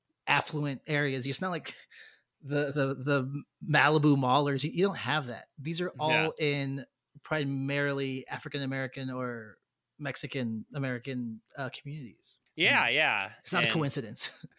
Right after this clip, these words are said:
Speaker 2: Yeah, and it's interesting. I mean, uh, the, the gangs, you know, they evolve. It, you know, the sheriff's department was overwhelmingly white in the eighties,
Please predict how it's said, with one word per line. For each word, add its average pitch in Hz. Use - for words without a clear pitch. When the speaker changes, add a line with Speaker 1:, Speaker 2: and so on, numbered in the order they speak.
Speaker 2:
Yeah, 175
and 143
it's 135
interesting. 127
I 110
mean, 107
uh, 92
the, 117
the 123
gangs, 135
you 107
know, 107
they 117
evolve. 113
It, 120
you 117
know, 98
the 135
sheriff's 180
department 139
was -
overwhelmingly 117
white 92
in 95
the 95
eighties, 98